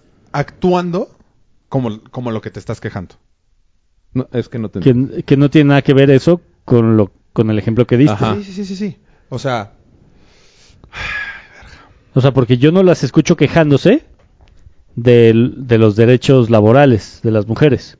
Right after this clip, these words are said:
Speaker 1: No, ah,
Speaker 2: No, tampoco es que marchan en contra de las amas de casa. O
Speaker 1: no,
Speaker 2: sea, no, no
Speaker 1: hablan de la,
Speaker 2: entiendo tu
Speaker 1: de la igualdad de género.
Speaker 2: Ajá.
Speaker 1: Entonces,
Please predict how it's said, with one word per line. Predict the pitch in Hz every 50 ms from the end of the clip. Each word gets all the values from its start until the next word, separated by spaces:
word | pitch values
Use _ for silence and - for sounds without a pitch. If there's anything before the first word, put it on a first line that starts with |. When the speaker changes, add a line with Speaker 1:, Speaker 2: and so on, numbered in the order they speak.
| _ _ _ _ _ _ _ _ _ _ - _ _ -
Speaker 1:
No, | 139 135 147 156 165 170 170 165 165
ah, | 156 139 123 - 131 143 143 139 143 143 135 - - -
Speaker 2:
No, | 247 214 175 139 135
tampoco | - 139 135 135 180 160 185
es | 175 147
que | 135 156
marchan | 135 143 151 143 - 151 156 147
en | 135 117
contra | - 143 147 147 - 165 156 165
de | 151
las | 120 104 110
amas | 123 120 117 104
de | 110 -
casa. | - 165 185 - 117 92 - -
O | 180 -
Speaker 1:
no, | 220
Speaker 2:
sea, | - 143
no, | 143 151
no | 147
Speaker 1:
hablan | 190 196 220 226 226
de | - 156
la, | 151 147
Speaker 2:
entiendo | 147 151 107 101 -
tu | -
Speaker 1:
de | 139 139
la | 139
igualdad | 127 120 120 117 127 127
de | 123 113
género. | - 101 90 82 -
Speaker 2:
Ajá. | _ _ _ _ _ _ -
Speaker 1:
Entonces, | 117 104 120 117 135 98 87 -